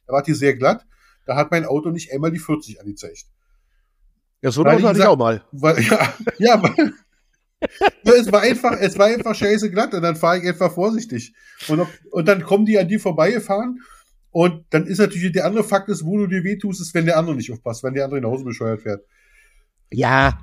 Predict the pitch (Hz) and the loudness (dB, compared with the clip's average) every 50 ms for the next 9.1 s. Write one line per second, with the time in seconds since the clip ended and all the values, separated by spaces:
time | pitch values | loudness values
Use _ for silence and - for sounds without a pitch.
0 | - 104 104 107 123 139 175 - 175 160 127 - _ 170 156 - 170 170 160 127 | -10 -6 -4 0 2 2 2 4 2 0 0 0 _ -4 0 2 4 4 4 2
1 | - 139 143 135 - - - _ _ _ - 160 147 180 190 - _ 214 220 208 | 2 0 0 0 -2 -8 -18 _ _ _ -8 -6 -6 -6 -6 -8 _ -2 0 0
2 | 123 143 170 185 180 139 - - 170 151 139 151 151 - - 147 147 156 147 135 | 2 2 2 2 2 0 -2 -2 -2 0 2 2 0 0 0 -2 -2 0 0 0
3 | 139 139 131 131 - _ _ _ _ _ _ _ - 139 117 143 113 - 156 175 | 0 0 -2 -4 -8 _ _ _ _ _ _ _ -4 0 0 0 0 2 0 0
4 | 151 131 147 143 - - 151 - 139 120 - 131 - - 127 123 117 110 - 104 | 2 4 4 2 4 2 0 0 0 0 0 -2 -4 -4 -4 -2 -2 -4 -2 0
5 | 104 123 131 120 - 120 110 104 117 120 120 117 120 117 113 - 107 - - - | 0 0 0 2 -2 -2 -2 0 0 2 2 4 4 2 0 -2 -8 -10 -6 -4
6 | - 135 - - 117 113 110 - - 139 123 - 127 123 127 127 120 113 - - | -4 -4 -4 -4 -6 -6 -6 -2 -2 -2 -2 0 0 0 0 0 -4 -8 -6 -4
7 | 123 110 113 135 135 131 123 113 127 127 123 110 113 110 107 120 - - 131 113 | -4 0 0 0 0 0 0 2 2 2 4 4 2 2 2 0 -2 -4 -6 -10
8 | - _ - 127 104 104 - - - 147 165 - - - _ - - - 185 165 | -10 _ -4 -2 -2 -2 -6 -4 -4 -4 -4 -4 -6 -12 _ -12 -4 -2 -2 -2
9 | - - | -2 -10